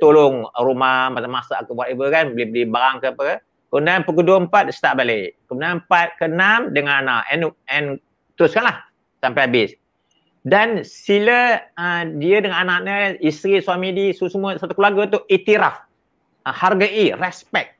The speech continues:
Ah, ini ayah punya, ah, jadual ataupun S O P. Ah, ibu pula ada dia punya own pula. Anak ada pula.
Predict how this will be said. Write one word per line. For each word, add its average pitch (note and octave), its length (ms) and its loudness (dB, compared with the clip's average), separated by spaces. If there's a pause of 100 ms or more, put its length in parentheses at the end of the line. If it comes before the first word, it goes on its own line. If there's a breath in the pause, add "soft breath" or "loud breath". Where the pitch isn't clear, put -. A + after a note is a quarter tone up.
(120)
Ah, C#3+ 240 0
ini F#3 560 4
ayah E3+ 400 2
punya, E3 400 -2 (400)
ah, C3+ 160 -4
jadual C#3 480 2
ataupun D#3+ 480 0
S C3 160 -8
O D3+ 160 -4
P. F#2+ 320 -10 (400 soft breath)
Ah, G2 240 -8 (160)
ibu A3+ 240 6
pula C4 320 4
ada C#3+ 320 4
dia C#3+ 160 4
punya D3 320 -6
own C3 240 4
pula. G2+ 320 -6
Anak G#3 400 0
ada D#3 240 2
pula. C3 240 0